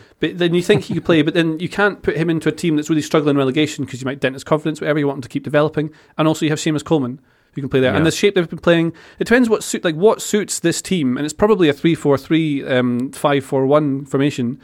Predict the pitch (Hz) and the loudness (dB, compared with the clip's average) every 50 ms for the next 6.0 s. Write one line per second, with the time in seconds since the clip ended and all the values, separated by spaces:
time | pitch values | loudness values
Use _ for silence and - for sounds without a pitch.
0 | - _ _ _ _ _ _ - 151 151 160 156 151 151 156 143 165 160 - 185 | -20 _ _ _ _ _ _ -2 0 2 2 2 0 0 -2 -2 -4 0 2 4
1 | 196 202 202 185 190 170 - - - - 170 165 160 - 170 160 151 139 151 165 | 4 4 4 4 2 2 2 0 -2 -2 0 0 0 0 0 2 2 2 2 2
2 | 160 143 135 131 143 160 160 156 139 143 156 151 - - 143 135 - 139 135 143 | 2 2 0 0 -2 -2 0 0 0 0 0 0 2 2 0 2 2 -2 -2 -2
3 | 143 143 147 151 156 170 151 - 139 131 131 143 135 131 127 120 139 147 143 127 | -6 -4 0 0 2 2 2 2 2 2 4 2 2 2 2 2 2 4 4 4
4 | 120 - - 143 131 147 139 120 - - - _ _ _ _ _ _ - 151 135 | 2 2 0 2 2 2 0 0 -4 -10 -20 _ _ _ _ _ _ 0 0 0
5 | 139 143 - _ _ _ _ _ _ _ _ _ _ - 143 131 127 127 127 | 0 0 -8 _ _ _ _ _ _ _ _ _ _ -4 -4 -2 -2 -4 -4